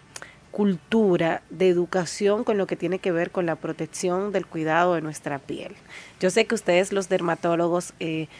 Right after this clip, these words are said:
pues hacen ese, esa gran labor de orientar, pero, eh, n-, no tomamos conciencia de cómo desde pequeñitos tenemos que empezar a, a orientarnos en lo que tiene que ver con el cuidado de la piel.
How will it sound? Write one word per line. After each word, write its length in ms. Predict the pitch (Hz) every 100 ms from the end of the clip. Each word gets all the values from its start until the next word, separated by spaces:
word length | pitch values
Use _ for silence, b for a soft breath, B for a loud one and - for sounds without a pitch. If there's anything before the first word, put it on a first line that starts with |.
| B B -
pues 500 | 180 175 165 170 -
hacen 400 | 175 170 208 180
ese, 320 | 175 202 185 170
esa 260 | 165 196
gran 320 | 185 185 196
labor 560 | 196 170 165 180 175 160
de 80 | 175
orientar, 680 | 160 165 156 - 175 165 160 B B B -
pero, 380 | 190 185 185 - - B B
eh, 220 | 196 202 185 - - -
n-, 160 | 196 190
no 200 | - 202
tomamos 440 | 302 254 233 262 262
conciencia 720 | 202 185 - 220 269 - 175
de 140 | 170
cómo 280 | - 165 196
desde 360 | 175 180 - 170
pequeñitos 760 | 175 175 170 180 240 - 185
tenemos 360 | - 160 160 190
que 100 | 202
empezar 560 | 185 180 - 170 175 185
a, 60 | 170
a 180 | - 165
orientarnos 800 | 165 165 151 202 302 226 190 190
en 160 | 170
lo 80 | 165
que 80 | 170
tiene 220 | 165 170
que 100 | 170
ver 100 | 170
con 160 | 170 165
el 80 |
cuidado 300 | 160 160 160
de 60 | 160
la 100 | 156
piel. 260 | - 277